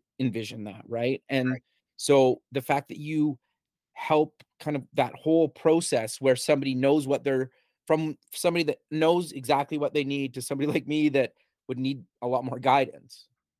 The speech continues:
Speaker 2: Right. You know, it's interesting, when I first came here, and I had worked in a traditional brokerage company for twenty-six years before, before I came
Speaker 1: Okay,
Speaker 2: here,
Speaker 1: yeah.
Speaker 2: um, I would have said that the most useful thing for a, uh, for a p-, prospective tenant would be a floor plan that shows the, the plan of the space.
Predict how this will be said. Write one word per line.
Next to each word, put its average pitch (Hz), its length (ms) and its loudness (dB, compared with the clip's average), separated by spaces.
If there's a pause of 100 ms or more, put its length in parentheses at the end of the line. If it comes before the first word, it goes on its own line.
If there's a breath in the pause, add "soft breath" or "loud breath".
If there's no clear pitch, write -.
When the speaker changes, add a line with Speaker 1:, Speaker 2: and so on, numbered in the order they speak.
(140)
Speaker 2:
Right. 87 180 0 (340 loud breath)
You 160 60 6
know, 147 60 8
it's 117 120 4
interesting, 131 400 2
when 92 100 4
I 92 80 2
first - 360 -6
came 95 220 -2
here, 78 300 -2 (800)
and 110 80 -2
I 98 40 2
had 90 100 -2
worked 101 260 -2
in 82 80 -2
a 73 60 -4
traditional 80 500 -6
brokerage 80 400 -6
company 78 320 -10
for 78 120 -12
twenty-six 80 540 -10
years 78 260 -6
before, - 420 -14 (100)
before - 220 -12
I - 20 -2
came - 220 -4
Speaker 1:
Okay, - 0 -
Speaker 2:
here, 127 260 -2
Speaker 1:
yeah. 113 180 -14 (300 loud breath)
Speaker 2:
um, 98 260 4 (460 soft breath)
I 117 140 4
would 143 160 6
have 120 80 -2
said 104 260 2
that 95 120 -4
the 92 80 -4
most 95 280 -2
useful 92 280 -4
thing 85 300 -6
for 85 420 -2
a, 85 460 -6
uh, 90 300 -8
for 87 140 -6
a 82 40 -10 (160)
p-, - 140 -16 (160)
prospective - 480 -4
tenant 82 340 -6
would 85 100 -4
be 90 120 -2
a 98 60 -4
floor 165 300 0
plan - 360 -8
that - 120 -8
shows 87 300 -6
the, - 80 -14
the 82 100 -10
plan 80 300 -6
of 80 60 -4
the - 60 -6
space. 90 300 -2